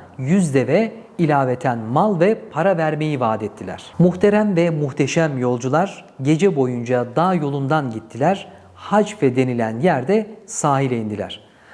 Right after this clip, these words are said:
Artık müşrik tehlikesi kalmamıştı. Peygamberimiz Mekke iştiyakı ile derinden bir ah çektiler. "Ey Mekke, vallahi sen Allahü Teala'nın yarattığı yerlerin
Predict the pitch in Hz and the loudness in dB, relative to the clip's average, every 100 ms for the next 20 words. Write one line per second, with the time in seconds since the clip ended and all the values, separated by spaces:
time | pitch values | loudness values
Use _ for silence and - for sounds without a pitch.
0 | - 160 151 170 170 135 135 135 202 190 | -4 -2 0 -2 -4 -4 -4 0 -2 0
1 | 131 117 113 120 117 240 - 123 107 101 | -4 -2 -2 -2 0 0 2 0 0 -4
2 | - - - - 180 202 202 202 214 233 | -8 -10 -6 0 4 4 4 6 6 4
3 | - - 135 185 214 220 143 131 - 151 | 0 -2 4 4 4 0 0 0 2 4
4 | 139 139 175 127 156 160 - 151 165 160 | 4 2 0 2 2 0 0 0 2 0
5 | 175 156 139 147 143 - 147 131 117 120 | 0 0 0 -2 -4 -6 -4 -4 -2 -4
6 | 107 117 110 85 - - - - - - | 0 0 0 -4 -14 -20 -20 -20 -14 0
7 | 185 185 139 123 - 123 110 - - - | 4 4 2 -2 -2 -2 -2 -12 -20 -8
8 | - 160 170 147 135 139 - 180 214 208 | 0 2 4 2 0 -4 -2 0 0 -6
9 | - - 156 156 160 143 147 135 135 135 | -16 -8 -2 2 2 0 0 0 2 0
10 | 139 120 131 139 131 - 143 127 127 131 | -2 0 0 2 0 -2 -2 -2 0 0
11 | 175 | 2